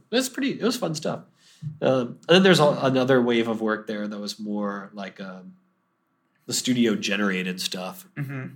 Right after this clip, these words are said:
Speaker 1: Not there was, it's not like we were ever selling products or anything like that, but a lot of, like, rock posters, like, the, the founder of the studio is really into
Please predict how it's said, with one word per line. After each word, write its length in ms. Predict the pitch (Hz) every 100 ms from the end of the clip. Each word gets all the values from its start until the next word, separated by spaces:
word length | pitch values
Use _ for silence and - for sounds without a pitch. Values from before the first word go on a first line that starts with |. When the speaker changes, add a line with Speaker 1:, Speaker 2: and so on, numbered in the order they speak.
| - _ _ _ 156
Speaker 1:
Not 140 | 156
there 100 | 160
was, 140 | 117
it's 180 | 104 113
not 60 | 135
like 140 | 110
we 60 | 101
were 80 | 98
ever 140 | 95
selling 340 | - 110 95
products 420 | 92 98 98 95 -
or 40 |
anything 160 | 95 95
like 120 | 90
that, 160 | 95 92
but 80 | 101
a 40 |
lot 160 | 107 104
of, 80 |
like, 140 | 98 95 _ _ - _ _ _ _ _
rock 260 | 95 87 -
posters, 640 | 107 104 110 104 101 - -
like, 200 | 101 -
the, 260 | 101 95 - _ _ _ _ _
the 80 | 107
founder 360 | - 95 101
of 60 | 101
the 60 | 95
studio 320 | - 101 98
is 160 | 92
really 220 | 101 95 92
into 380 | 92 95 92